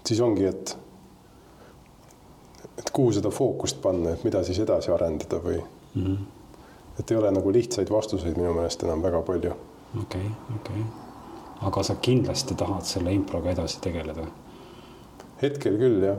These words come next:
Speaker 2: Mhm, okei.
Speaker 1: Lihtsalt, et noh, ikkagi kui neli aastat juba oleme tegelenud, siis
Speaker 2: Mhm.
Speaker 1: kuidas,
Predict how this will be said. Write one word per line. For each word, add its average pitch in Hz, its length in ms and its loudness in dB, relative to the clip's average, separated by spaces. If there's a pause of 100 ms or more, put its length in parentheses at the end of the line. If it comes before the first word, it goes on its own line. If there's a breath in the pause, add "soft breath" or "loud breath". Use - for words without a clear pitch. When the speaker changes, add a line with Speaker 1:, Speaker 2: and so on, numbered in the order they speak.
(160)
Speaker 2:
Mhm, 90 220 2
okei. - 420 -4
Speaker 1:
Lihtsalt, - 380 0
et - 140 -2
noh, 110 160 2
ikkagi 117 320 6
kui 120 140 8
neli 135 220 6
aastat 120 440 4
juba 95 160 2
oleme 92 300 4
tegelenud, 92 520 2
siis 101 200 4
Speaker 2:
Mhm. 107 60 4
Speaker 1:
kuidas, 107 300 0